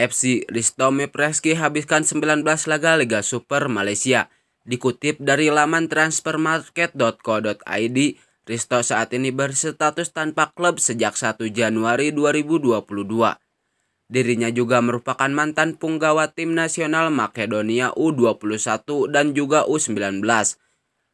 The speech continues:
Bersama timnas U sembilan belas, dirinya tampil sebanyak dua kali. Sedangkan untuk timnas U dua puluh satu, Rizko memainkan pertandingan sebanyak lima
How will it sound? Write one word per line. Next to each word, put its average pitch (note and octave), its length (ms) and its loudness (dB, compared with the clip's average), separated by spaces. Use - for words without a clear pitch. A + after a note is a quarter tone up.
Bersama A#2+ 480 0
timnas C#3 320 0
U C#3+ 160 -2
sembilan C#3 400 0
belas, D3+ 320 2
dirinya D3+ 400 0
tampil D#3 400 0
sebanyak D3+ 560 2
dua G#2 320 -2
kali. G#2+ 400 0
Sedangkan C3+ 560 0
untuk C3 320 -2
timnas D#3+ 400 0
U E3 160 0
dua E3 240 4
puluh E3 160 0
satu, F3+ 560 2
Rizko B2 400 2
memainkan B2+ 640 2
pertandingan D3+ 560 0
sebanyak D#3+ 560 2
lima G#2+ 320 0